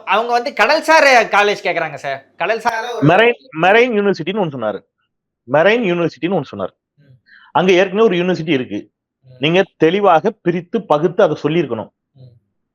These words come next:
Speaker 2: சொல்லல.
Speaker 1: ம்.
Speaker 2: ஆளூர் ஷானவாஸ் அவர்கள் எங்கெல்லாம் வந்து மண் அரிப்பை தடுப்பதற்கு, மீன் அரிப்பை தடுக்க முடியாது.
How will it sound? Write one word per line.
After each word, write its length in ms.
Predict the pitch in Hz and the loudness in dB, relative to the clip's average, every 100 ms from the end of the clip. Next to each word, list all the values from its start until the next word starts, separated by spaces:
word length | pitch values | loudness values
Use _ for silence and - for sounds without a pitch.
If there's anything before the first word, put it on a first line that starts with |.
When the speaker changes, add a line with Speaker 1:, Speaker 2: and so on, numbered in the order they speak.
| _ - | _ -6
Speaker 2:
சொல்லல. 340 | 151 131 101 104 | -2 2 2 2
Speaker 1:
ம். 640 | - _ _ _ - - _ | -2 _ _ _ -20 -20 _
Speaker 2:
ஆளூர் 380 | - 165 247 233 | 0 2 2 0
ஷானவாஸ் 440 | 190 196 208 196 175 | -2 -2 0 -2 -2
அவர்கள் 340 | 160 165 208 151 110 95 _ _ _ _ _ _ - | -4 -2 -2 -2 -6 -10 _ _ _ _ _ _ -6
எங்கெல்லாம் 480 | 160 196 202 220 233 | -2 0 2 2 2
வந்து 280 | 170 170 226 294 _ _ _ _ | 0 0 0 -2 _ _ _ _
மண் 340 | 139 151 190 226 - | -6 0 0 -2 -4
அரிப்பை 440 | 160 180 - 180 | -2 -2 0 0
தடுப்பதற்கு, 520 | 165 151 151 131 117 110 - | 0 0 2 0 -2 -12 -4
மீன் 300 | 151 220 214 | 0 2 4
அரிப்பை 280 | 185 160 | 2 0
தடுக்க 260 | 160 151 170 | -2 -2 -4
முடியாது. 280 | 147 127 | 0 0